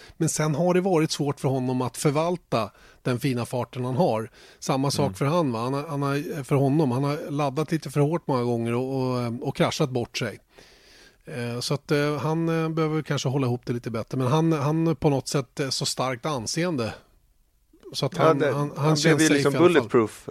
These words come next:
Speaker 2: Ja, han blev bulletproof efter Cota där på något
Speaker 1: Mm,
Speaker 2: sätt. Så att
Speaker 1: mm.
Speaker 2: vad han än har gjort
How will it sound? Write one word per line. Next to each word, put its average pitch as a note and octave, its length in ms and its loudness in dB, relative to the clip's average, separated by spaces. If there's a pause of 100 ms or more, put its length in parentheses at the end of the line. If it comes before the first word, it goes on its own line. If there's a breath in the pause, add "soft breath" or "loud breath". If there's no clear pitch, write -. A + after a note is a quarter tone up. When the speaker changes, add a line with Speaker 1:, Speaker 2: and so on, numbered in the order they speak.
Speaker 2:
Ja, C3+ 180 0
han C3+ 180 -4
blev C#3 160 2
bulletproof C3+ 720 0 (100)
efter - 320 -2
Cota G#2 360 0
där - 140 -2
på - 120 -10
något G#2+ 180 -4
Speaker 1:
Mm, A2+ 200 0
Speaker 2:
sätt. A#2 80 -10
Så A#2+ 60 -2
att A2+ 100 -4
Speaker 1:
mm. A2+ 280 -6
Speaker 2:
vad B2 140 2
han B2 100 0
än A#2+ 140 -2
har A#2 80 0
gjort C#3 400 -4